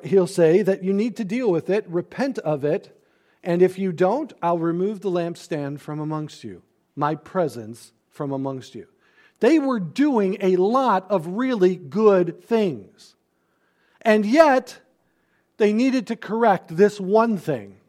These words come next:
because the Lord wasn't happy about it. This is where we need to take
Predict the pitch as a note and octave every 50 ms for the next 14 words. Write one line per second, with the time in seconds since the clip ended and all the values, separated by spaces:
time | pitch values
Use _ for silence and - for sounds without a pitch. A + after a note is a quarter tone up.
0 | _ _ _ _ _ _ _ _ _ _ - E3+ D#3 E3+ D#3+ C3+ E3 D#3+ D#3 D#3+
1 | E3 F3+ F3 D#3+ D#3 D#3 D#3+ - E3 D#3 - A#2+ - E3+ E3 D3 - - B2 A#2+
2 | A#2 A2+ B2 B2+ C3 C3 A#2+ G#2 F#2 - _ _ _ _ _ _ _ _ _ _
3 | _ _ _ _ _ _ _ _ _ _ _ _ _ _ _ _ _ _ _ _
4 | _ _ _ - A3 F#3+ C#4 C#4+ G#3+ A3+ B3 B3 A#3 A3 A3+ A3 A3 A3+ G3+ G#3+
5 | G#3+ - G#3+ G#3 G3+ G3+